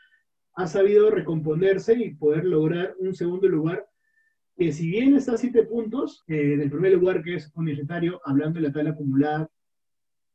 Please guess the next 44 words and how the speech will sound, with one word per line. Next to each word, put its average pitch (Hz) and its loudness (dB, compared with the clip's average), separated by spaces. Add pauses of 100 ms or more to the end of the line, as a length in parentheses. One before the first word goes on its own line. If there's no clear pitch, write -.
(100)
digamos, 135 -4
en 131 -2
sí, 180 -8 (640)
a 143 -8
partir 165 -2
de 247 0
esa 240 0 (100)
nueva 196 0
fase, 202 -4
o 175 -2
la 135 0
fase 165 -6
dos 175 -2
de, 175 -4
de 135 -2
la 131 -2
Liga 151 -2
uno, 170 0 (180)
va 190 0
a 190 -4
poder, 185 -2 (120)
o 135 -18
sea, 139 -8
luchar, 135 -6
¿no? 135 -8 (800)
Eh, 143 0
no 220 4
me 277 10
sorprendería 208 4 (300)
que 156 2
la 147 4
U 185 6
pierda 180 2
uno 185 4
o 147 4
dos - -2
partidos 180 -4
y 131 -8 (220)
justamente 170 -2
Huancayo 151 0
aproveche, 139 -2
¿no? 123 -12
De 147 -2
hecho, 170 -6